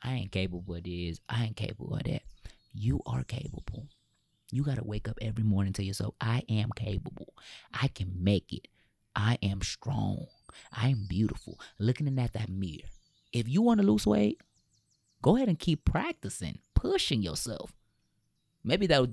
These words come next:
maybe those donuts look good, you know what I'm saying? Like, this time I'm like, "Dang, like, them chocolate looks good." It's hot, it's half the Halloween, so all the candy's on sale. As a matter of fact, where I work, they give out free stuff all the time. I'm like, "Dang, like, I can't do it, I can't do it, I can't do it."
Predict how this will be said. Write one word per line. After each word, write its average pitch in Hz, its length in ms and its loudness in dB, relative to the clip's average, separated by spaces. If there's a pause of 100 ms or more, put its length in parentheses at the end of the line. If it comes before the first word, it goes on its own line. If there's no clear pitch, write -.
maybe 131 320 4
those 95 240 8
donuts 92 380 4
look 90 240 0
good, 101 420 4
you 87 140 0
know 90 60 -2
what 85 80 -4
I'm 95 60 -6
saying? 85 340 -6
Like, 85 320 -4
this 98 180 -2
time 95 240 2
I'm 95 100 -2
like, 92 240 -4
"Dang, 87 340 0
like, 90 180 -6
them 107 140 2
chocolate 87 440 0
looks 67 220 -6
good." - 280 -2
It's 73 120 -4
hot, - 200 -2
it's - 140 -6
half 95 180 0
the - 80 -4
Halloween, 85 460 2
so - 180 -6
all 135 340 4
the 156 80 -4
candy's 95 400 -4
on 65 200 -4
sale. - 280 -4
As - 300 -18
a 104 40 0
matter 104 180 4
of 110 60 0
fact, 98 120 2
where 101 160 4
I 107 60 2
work, 98 320 -2
they 92 80 -2
give 90 200 -2
out 85 140 0
free - 160 -8
stuff - 280 -6
all - 120 2
the - 60 2
time. 101 240 0
I'm 101 40 -4
like, 104 220 -6
"Dang, - 340 -4
like, 113 160 -6
I 117 80 -2
can't - 260 -2
do - 180 -2
it, - 100 -4
I - 60 -2
can't - 240 -4
do 160 180 -2
it, - 100 -6
I 147 60 -4
can't - 240 -6
do 98 140 0
it." - 80 -2